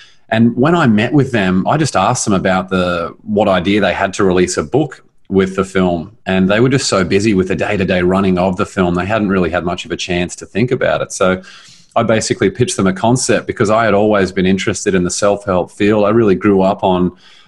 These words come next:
on Jim Rohn and, and Napoleon Hill and those things as well. And of course, Napoleon Hill really is the godfather of the whole self-help field, regardless of what book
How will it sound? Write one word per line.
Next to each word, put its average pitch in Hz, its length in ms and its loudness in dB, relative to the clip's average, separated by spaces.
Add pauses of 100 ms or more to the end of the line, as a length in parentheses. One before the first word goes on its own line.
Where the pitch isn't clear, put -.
(180)
on 92 200 0
Jim 98 260 2
Rohn 98 460 2
and, 87 440 -2
and 87 340 0
Napoleon 98 560 2
Hill 98 240 2
and 95 80 4
those 95 240 2
things 92 300 0
as 90 100 -6
well. 101 180 2
And 95 80 2
of 98 280 -2
course, 135 300 0
Napoleon 95 480 0
Hill 92 220 0
really 95 460 0
is 90 120 0
the 90 80 -8
godfather 90 840 -2
of 82 120 -10
the - 60 -4
whole 90 280 -2
self-help 95 600 -2
field, 110 360 2
regardless 95 580 -2
of 90 100 -8
what 92 260 0
book 98 280 0